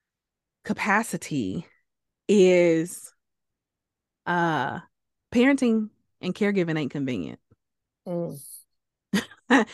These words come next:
Speaker 1: it's
Speaker 2: Mm-hmm.
Speaker 1: just not convenient. And honoring the intuitive knowings, the discernment, and the gifts of a child means you are perpetually putting yourself in a place to be inconvenienced.
Speaker 2: Mm-hmm.
Speaker 1: Because that gift is gonna make,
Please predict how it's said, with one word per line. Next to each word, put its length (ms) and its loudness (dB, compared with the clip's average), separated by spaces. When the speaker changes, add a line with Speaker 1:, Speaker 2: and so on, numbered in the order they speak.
Speaker 1:
it's 20 -6
Speaker 2:
Mm-hmm. 160 -6
Speaker 1:
just 200 -8
not 220 2
convenient. 600 2
And 580 0
honoring 1080 2
the 160 0
intuitive 760 2
knowings, 600 -2
the 100 -6
discernment, 720 -4
and 160 -2
the 60 -4
gifts 500 0
of 140 -2
a 40 -8
child 640 -2
means 300 -4
you 140 -2
are 120 2
perpetually 640 -4
putting 280 -6
yourself 340 -6
in 80 -6
a 40 -12
place 220 -8
to 60 -14
be 80 -12
inconvenienced. 920 -12
Speaker 2:
Mm-hmm. 160 -2
Speaker 1:
Because 300 -4
that 320 -4
gift 460 2
is 160 -2
gonna 220 0
make, 240 -4